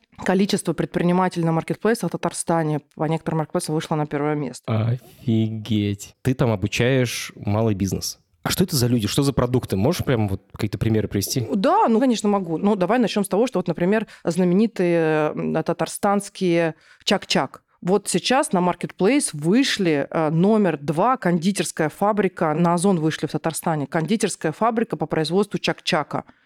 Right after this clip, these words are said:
Speaker 1: И они отгрузили на Озон, на Marketplace свои чак-чаки после нашего обучения.
Speaker 2: Офигеть! То есть они этого не делали раньше? Нельзя было на Озоне купить чак-чак татарстанский?
Speaker 1: Нет. А что вы удивляетесь? На, до пандемии, а это всего лишь два года, на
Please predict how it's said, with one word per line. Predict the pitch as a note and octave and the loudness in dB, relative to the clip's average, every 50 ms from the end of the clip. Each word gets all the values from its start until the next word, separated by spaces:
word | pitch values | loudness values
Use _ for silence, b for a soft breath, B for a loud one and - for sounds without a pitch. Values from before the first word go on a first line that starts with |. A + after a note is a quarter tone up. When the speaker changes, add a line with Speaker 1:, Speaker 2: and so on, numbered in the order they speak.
| b b - | b b 0
Speaker 1:
И | F3+ | 2
они | F3 E3+ F3+ G3+ G#3 F#3+ | 2 4 4 4 4 2
отгрузили | E3 D#3 D#3 E3 E3 E3+ D3+ E3 G#3 F#3 E3+ D#3 | 2 0 -2 -2 -2 -2 0 0 0 2 2 2
на | D#3 D#3 D3+ D3 D3 | 0 0 0 0 0
Озон, | C#3 C#3 D#3+ G#3 C4+ D4 A#3 | 0 2 2 4 4 4 4
на | E3+ | 2
Marketplace | D3 D3+ D3 - - - - - E3 G3+ B3 | 2 0 -2 -4 -6 -12 -6 0 0 0 2
свои | - - E3+ F3+ F3+ | 2 0 0 0 0
чак-чаки | - D3 C3 - - G#3 A#3+ A#3+ - | 0 -4 -4 -2 0 -2 0 -2 -4
после | F3 - D#3 F#3 G#3+ - F#3 | -4 0 0 0 0 0 0
нашего | E3+ D3 D#3+ F3+ - F3+ F3+ | 0 0 -2 -2 0 0 0
обучения. | F3+ E3+ - - - C3+ B2 C#3+ - - - - | 0 -2 -4 -4 -4 -4 -4 -6 -6 -10 -8 -4
Speaker 2:
Офигеть! | - D#3+ F3 E3 - F3 F3 C3+ C3+ E3+ A3+ A3+ F3+ | 0 2 2 2 2 2 0 2 4 4 4 4 4
То | - D#3 | 4 4
есть | C#3 D#3+ | 4 4
они | E3 F#3 | 4 4
этого | E3 D#3 C#3+ | 4 4 4
не | C3+ C3+ B2+ D3 G3+ F3+ | 4 6 6 6 4 4
делали | B2 C#3 F#3 B3+ C#4 C4+ B3+ | 4 4 4 4 4 4 4
раньше? | A3+ G#3 F#3 D#3+ C#3 - A#2+ | 4 4 4 2 2 2 2
Нельзя | A2+ A#2+ B2+ C3 B2 C3 D#3 D#3 C#3 F#3+ A3 | 2 2 2 2 4 4 4 4 4 4 4
было | G#3+ G3+ | 6 6
на | F3 D#3+ D3+ | 6 6 4
Озоне | D3 F3+ G3 F#3+ | 4 4 4 4
купить | D#3+ E3 - A3+ - | 4 2 2 2 2
чак-чак | - E3+ - - A3+ C4 | 2 0 2 2 2 2
татарстанский? | C#4+ B3+ B3 G#3+ - - D3+ - - F#3+ F#3+ | 2 2 0 0 2 0 0 0 0 2 2
Speaker 1:
Нет. | F#3+ F#3 G3 A3 C4 D#4+ E4+ - - - - - | 4 4 6 4 4 2 0 -2 -6 -12 -8 -4
А | - A#3+ | -2 -2
что | G#3 - - G4+ | -2 0 2 2
вы | F#4+ E4 | 4 4
удивляетесь? | C4 D#4+ D#4 F#4 F4+ D#4 - G3+ - - | 2 2 2 2 2 2 0 0 -2 0
На, | - G3+ G#3+ A#3+ C4 C#4 C#4 B3+ A#3+ G#3 | 0 2 2 4 4 4 4 4 2 2
до | F#3 B3+ D4+ D4 | 2 2 2 2
пандемии, | C#4 C4 B3 G3+ B3 B3 C4+ D#4+ F#4+ G4 E4+ A#3+ | 2 2 2 4 4 4 4 4 4 4 4 2
а | G3 | 2
это | G3 - - | 2 0 -2
всего | - - A#3+ B3 A#3+ | 0 0 0 2 2
лишь | G3+ F#3 | 0 0
два | F3 G3 A3+ A3+ | 0 0 0 0
года, | G3+ A3 A3+ A3+ D#3+ E3 E3 D#3+ D#3 D#3 | 0 0 0 0 0 2 2 2 2 2
на | E3+ F3 F#3+ G3+ G#3+ A3 G#3+ G3+ G3 | 2 2 4 4 4 2 2 0 0